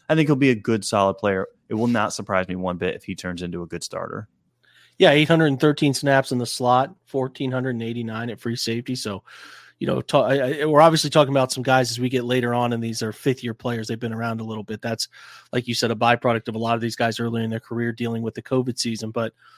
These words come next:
Speaker 2: that's good experience, man. That's good experience and good versatility. And, um, look, a lot of names. Ian, Ian dropped a lot of names for us here, a lot of knowledge from the Senior Bowl and, and the Shrine Bowl, and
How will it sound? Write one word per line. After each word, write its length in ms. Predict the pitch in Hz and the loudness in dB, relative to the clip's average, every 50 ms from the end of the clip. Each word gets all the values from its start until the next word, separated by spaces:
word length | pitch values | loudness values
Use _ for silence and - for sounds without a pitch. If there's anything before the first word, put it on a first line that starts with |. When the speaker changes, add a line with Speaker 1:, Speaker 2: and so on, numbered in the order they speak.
| _ _ _ _ _ _ _ | _ _ _ _ _ _ _
Speaker 2:
that's 180 | 131 131 - | -4 -4 2
good 140 | - 170 160 | 4 4 4
experience, 540 | 147 - - - 165 165 156 139 123 - - | 4 2 2 2 4 4 4 2 0 0 -2
man. 280 | 120 123 123 127 127 | -2 0 0 0 -2
That's 180 | 127 123 120 - | -4 -6 -8 -4
good 140 | - 143 139 | -2 -2 -2
experience 600 | 131 - - - 139 135 135 139 143 143 135 - | -2 -4 -6 -2 0 0 2 2 0 0 -2 -4
and 100 | 127 123 | -4 -4
good 120 | 131 123 | -4 -2
versatility. 680 | 127 135 131 - 127 120 - 135 127 131 131 143 143 135 | -2 -2 -2 -2 -6 -6 -4 -2 -2 0 0 0 0 0
And, 160 | 120 117 110 - _ _ _ _ _ _ _ _ _ | -2 -4 -6 -12 _ _ _ _ _ _ _ _ _
um, 480 | 110 117 117 117 113 113 110 110 107 - _ _ _ - | -8 -6 -4 -4 -4 -6 -6 -8 -12 -14 _ _ _ 0
look, 200 | 160 180 175 - | 2 2 2 2
a 40 | |
lot 200 | 123 135 147 160 | 4 4 4 6
of 80 | 165 165 | 6 4
names. 460 | 165 160 185 208 165 123 117 - - | 4 4 4 4 4 2 -2 -6 -8
Ian, 360 | 131 151 160 165 165 165 170 | -4 0 0 2 2 0 -2
Ian 220 | 160 151 160 165 165 | -2 -2 -2 -2 0
dropped 300 | 147 160 156 156 151 - | 4 4 4 4 4 2
a 40 | 143 | 4
lot 220 | 143 147 151 151 | 6 6 6 6
of 80 | 160 156 | 4 2
names 280 | 156 151 156 160 151 | 2 0 0 -2 -4
for 180 | - - 156 156 | -4 -2 -2 -2
us 100 | 151 - | -2 -2
here, 120 | 165 151 | 0 0
a 40 | 139 | 2
lot 180 | 135 139 143 147 | 4 2 2 2
of 80 | 143 | 2
knowledge 420 | 139 139 139 139 147 147 147 143 - | 2 2 4 4 4 2 0 -4 -4
from 280 | - 143 135 135 127 - _ _ _ _ _ _ _ | -6 -4 -4 -4 -8 -12 _ _ _ _ _ _ _
the 60 | - | -10
Senior 340 | 127 - - 151 151 151 151 | -8 -4 -4 -2 -2 -2 -2
Bowl 320 | 135 147 147 147 160 156 135 | 0 0 0 2 2 0 0
and, 200 | 123 120 120 - _ | -2 -4 -10 -12 _
and 140 | 131 131 131 | -10 -8 -8
the 60 | 123 | -8
Shrine 340 | - - 143 135 139 139 139 | -8 -4 -2 -2 0 0 -2
Bowl, 260 | 139 147 156 156 135 | -2 -2 -2 0 -2
and 120 | 123 120 | -4 -6